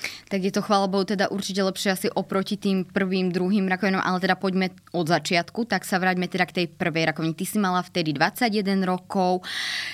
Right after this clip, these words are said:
Dá sa povedať, že si vychádzala s prvou debutovou skladbou vtedajšej skupine ešte Mafia Corner, aby sme ťa teda predstavili.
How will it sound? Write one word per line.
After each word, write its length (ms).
Dá 80
sa 160
povedať, 400
že 80
si 160
vychádzala 320
s 80
prvou 320
debutovou 400
skladbou 400
vtedajšej 560
skupine 320
ešte 320
Mafia 400
Corner, 400
aby 160
sme 160
ťa 160
teda 240
predstavili. 880